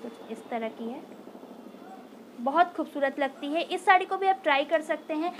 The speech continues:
और इसमें आपको pink color के combination के साथ भी साड़ियाँ मिल जाएंगी, मैंने देखा है।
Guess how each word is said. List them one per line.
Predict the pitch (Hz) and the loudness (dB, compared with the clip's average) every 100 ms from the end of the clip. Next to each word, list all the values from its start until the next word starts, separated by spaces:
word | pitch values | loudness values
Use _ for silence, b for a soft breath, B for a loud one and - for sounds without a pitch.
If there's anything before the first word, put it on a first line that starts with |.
| B - | B -2
और | 311 | 0
इसमें | 349 403 392 | -2 4 4
आपको | 392 415 | 6 -4
pink | - 320 349 | -2 -4 2
color | 349 339 | 6 6
के | 339 | 4
combination | 339 330 302 294 294 320 | 4 4 4 0 -2 -4
के | 330 | -4
साथ | 339 262 254 | 2 4 4
भी | 294 | 2
साड़ियाँ | 285 269 285 | 2 2 2
मिल | 285 269 | 0 2
जाएंगी, | 269 269 294 | 2 2 0
मैंने | 285 277 | 0 2
देखा | 240 226 277 | 4 4 4
है। | 262 302 | 4 4